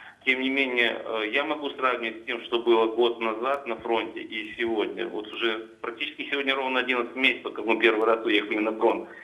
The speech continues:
Я вам должен сказать, что и качественный состав бойцов изменился. А, очень большая заслуга добровольческих, в том числе, объединений и наших офицеров.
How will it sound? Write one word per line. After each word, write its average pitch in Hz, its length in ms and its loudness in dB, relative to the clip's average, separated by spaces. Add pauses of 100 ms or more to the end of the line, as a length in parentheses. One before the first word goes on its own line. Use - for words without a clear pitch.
(140)
Я 120 120 2
вам 117 100 -4
должен 120 240 -2
сказать, 120 400 2
что 117 100 -8
и 117 80 0
качественный 117 560 -2
состав 107 380 0
бойцов 110 480 0
изменился. 123 800 0 (340)
А, 104 180 -2
очень 107 240 -2
большая 113 320 2
заслуга 110 400 0
добровольческих, 113 720 0
в - 20 -16
том 98 160 0
числе, 104 360 4
объединений 107 640 2
и 107 40 4
наших 107 340 2
офицеров. 127 640 0